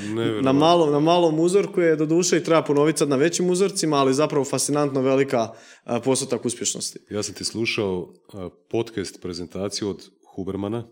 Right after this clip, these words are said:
Speaker 2: Mhm.
Speaker 1: znaš ko je Huberman,
Speaker 2: Da, da, da.
Speaker 1: pretpostavljam, zna puno, ovaj, gledatelja isto,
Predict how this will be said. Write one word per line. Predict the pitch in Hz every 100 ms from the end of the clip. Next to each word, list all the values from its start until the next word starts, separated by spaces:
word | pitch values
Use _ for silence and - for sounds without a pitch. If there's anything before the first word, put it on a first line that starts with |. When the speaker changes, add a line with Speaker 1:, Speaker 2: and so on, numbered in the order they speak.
| 127
Speaker 2:
Mhm. | 139
Speaker 1:
znaš | 101 87
ko | -
je | 80
Huberman, | 82 87 -
Speaker 2:
Da, | 113
da, |
da. | 110
Speaker 1:
pretpostavljam, | 110 - 80 107 95
zna | 82 92
puno, | - 87 80
ovaj, | 76 76
gledatelja | 76 80 87 - 92
isto, | 95 - 95